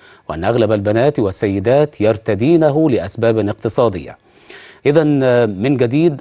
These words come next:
الموضوع الحجاب يفرض نفسه بقوة للحديث فيه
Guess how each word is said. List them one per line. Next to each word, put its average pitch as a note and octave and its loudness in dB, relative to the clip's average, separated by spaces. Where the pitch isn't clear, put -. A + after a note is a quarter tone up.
الموضوع G#2 0
الحجاب A#2 -2
يفرض A2+ -4
نفسه C3+ -2
بقوة B2+ 0
للحديث G#2+ -2
فيه A#2+ 0